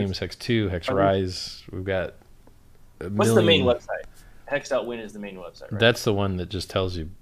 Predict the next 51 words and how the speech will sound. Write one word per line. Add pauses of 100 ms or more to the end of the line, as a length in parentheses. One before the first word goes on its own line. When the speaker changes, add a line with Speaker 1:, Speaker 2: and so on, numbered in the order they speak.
(420)
Speaker 1:
the
most
stuff
about
the
core
project,
but
all
these
other
things,
these
auxiliary
Speaker 2:
They're
Speaker 1:
things.
Speaker 2:
like
a
place
that
has
all
the
links?
I,
I
Speaker 1:
Yeah,
Speaker 2:
wouldn't
Speaker 1:
up
at
the
Speaker 2:
mind.
Speaker 1:
top
of
Hex
dot
win. (380)
The
first
paragraph
has
all
those
Speaker 2:
Oh.
Speaker 1:
links. (1080)
Speaker 2:
Nice.
Okay.
Speaker 1:
Except
the
gaming
sites.